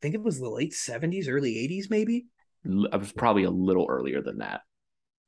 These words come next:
Speaker 1: No, it was, it was, it was pretty, it, they've only been in New Jersey for, like, thirty-five years.
Speaker 2: Is it really?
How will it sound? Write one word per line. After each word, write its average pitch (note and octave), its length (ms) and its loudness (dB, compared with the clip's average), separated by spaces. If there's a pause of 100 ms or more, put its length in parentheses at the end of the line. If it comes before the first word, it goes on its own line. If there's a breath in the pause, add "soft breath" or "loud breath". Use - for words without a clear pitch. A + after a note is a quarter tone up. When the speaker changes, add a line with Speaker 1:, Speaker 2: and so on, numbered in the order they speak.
(100)
Speaker 1:
No, E3+ 300 0
it C3+ 100 0
was, G#3+ 140 8
it D3 120 6
was, A3 300 6
it D#3+ 60 0
was A#3 140 0
pretty, D4+ 500 2
it, E3 140 -4 (180)
they've E3 260 4
only D#4 140 6
been B3+ 140 0
in - 20 4
New F#3 80 4
Jersey F3+ 300 0
for, C3+ 100 -4
like, A2+ 120 -6
thirty-five C#3+ 440 2
years. A3+ 340 -2 (880)
Speaker 2:
Is F3+ 100 -4
it A3+ 80 2
really? G4+ 360 2